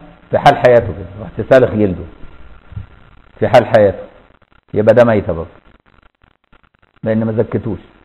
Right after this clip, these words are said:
فهمت إزاي؟ والحيوان اللي مات بعد السلخ ده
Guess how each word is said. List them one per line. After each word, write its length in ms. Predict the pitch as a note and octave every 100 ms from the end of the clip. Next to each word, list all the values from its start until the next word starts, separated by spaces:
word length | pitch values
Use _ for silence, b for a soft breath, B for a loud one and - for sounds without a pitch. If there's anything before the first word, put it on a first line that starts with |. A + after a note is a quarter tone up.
| _ _ _ _ _ _ _ _ _ _ _ _ _
فهمت 280 | G#2 G#2+ G#2
إزاي؟ 360 | G2+ G2 A#2+ D3+ - - _ _ _ _ _ _ _ _ A#2+
والحيوان 680 | A#2+ A#2+ C#3 C#3 D#3 F#3
اللي 180 | D#3 C#3+
مات 160 | E3 D#3+
بعد 260 | D3+ C#3+
السلخ 460 | C3+ - E3+ F3+ D#3+
ده 320 | D#3 F#3+ F#3